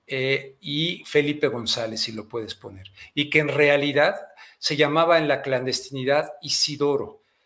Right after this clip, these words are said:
Tuvo que ver ahí incluso el alemán este de la, de la, de la Unión de Alemania, la reunificación, este, eh, tuvo que ver con aquello, pero fue puesto,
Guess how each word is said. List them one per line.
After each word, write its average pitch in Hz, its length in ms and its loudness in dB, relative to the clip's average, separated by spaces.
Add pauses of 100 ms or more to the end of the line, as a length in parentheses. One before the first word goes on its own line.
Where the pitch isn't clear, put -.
(140)
Tuvo 156 260 4
que 156 120 -2
ver 147 180 2
ahí 143 380 2
incluso 135 720 -4
el 123 120 -6
alemán 127 400 -4
este 131 300 -6
de 120 80 -4
la, 120 220 -4
de 123 160 -8
la, 113 360 -8 (180)
de - 160 -12
la 123 100 -4
Unión 135 560 -6 (260)
de - 80 -4
Alemania, 127 520 -4
la 123 120 -2
reunificación, 123 920 -6
este, 117 380 -6 (520)
eh, - 260 -8
tuvo 156 240 0
que 151 80 0
ver 151 200 6
con 139 180 -2
aquello, 185 640 4
pero 139 180 0
fue 160 240 0
puesto, - 360 -4